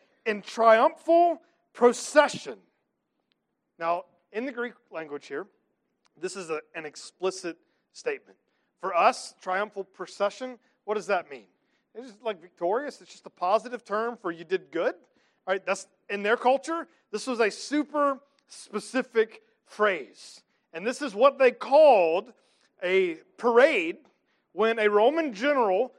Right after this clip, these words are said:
won a major decisive battle. Not a local skirmish,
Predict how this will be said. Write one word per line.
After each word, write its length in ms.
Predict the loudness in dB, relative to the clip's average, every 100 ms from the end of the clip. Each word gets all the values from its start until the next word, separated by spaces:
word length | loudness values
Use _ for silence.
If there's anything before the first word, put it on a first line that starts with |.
| _
won 320 | -2 2 4 4
a 140 | 2 0
major 840 | -2 -6 0 0 2 -2 -2 -4
decisive 680 | -4 -2 2 2 0 -8 -2
battle. 300 | -2 -4 -10
Not 140 | -10 -6
a 40 |
local 280 | -2 -2 -4
skirmish, 540 | -10 -10 -10 -12 -20